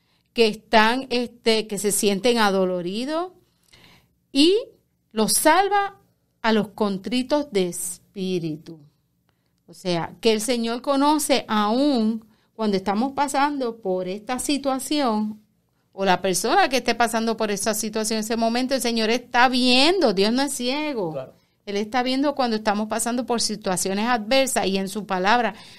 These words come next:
Speaker 1: nos da las herramientas y nos dice que Él está desde arriba observando nuestra angustia,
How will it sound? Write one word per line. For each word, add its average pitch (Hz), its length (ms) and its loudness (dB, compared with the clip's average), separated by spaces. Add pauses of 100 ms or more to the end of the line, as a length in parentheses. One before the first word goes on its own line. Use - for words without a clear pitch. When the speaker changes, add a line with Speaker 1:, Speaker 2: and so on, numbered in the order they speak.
(140)
Speaker 1:
nos 226 320 -2
da 202 180 6
las 226 180 2
herramientas 285 580 -4
y 269 60 -4
nos 247 320 -6
dice 262 600 0 (260)
que 254 440 -2
Él 320 100 -8
está 262 300 -4
desde 240 240 -4
arriba 240 380 -2
observando 208 760 -2
nuestra 190 440 -4
angustia, 175 840 -4